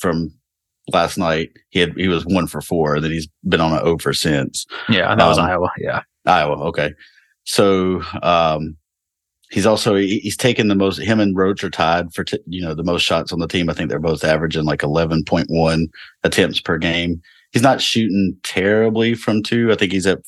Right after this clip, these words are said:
Speaker 1: forty, uh, forty-two percent, but his sh-,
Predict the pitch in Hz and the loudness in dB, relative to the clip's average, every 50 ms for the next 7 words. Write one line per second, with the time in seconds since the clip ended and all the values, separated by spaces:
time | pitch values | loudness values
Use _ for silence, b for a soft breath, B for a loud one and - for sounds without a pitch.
0 | - - 95 92 95 95 90 92 95 95 92 90 90 90 90 87 87 B B B | -8 -2 0 2 2 2 2 0 0 0 0 -2 -2 -2 -4 -4 -6 B B B
1 | B B B B B B B _ - 90 87 85 - 127 123 117 117 - - 117 | B B B B B B B _ 2 2 2 2 2 2 4 4 4 2 2 0
2 | 104 - 98 - - 107 98 95 92 80 80 98 90 90 87 - - - | -2 0 -2 -2 0 0 2 2 0 0 0 0 0 0 0 0 0 -2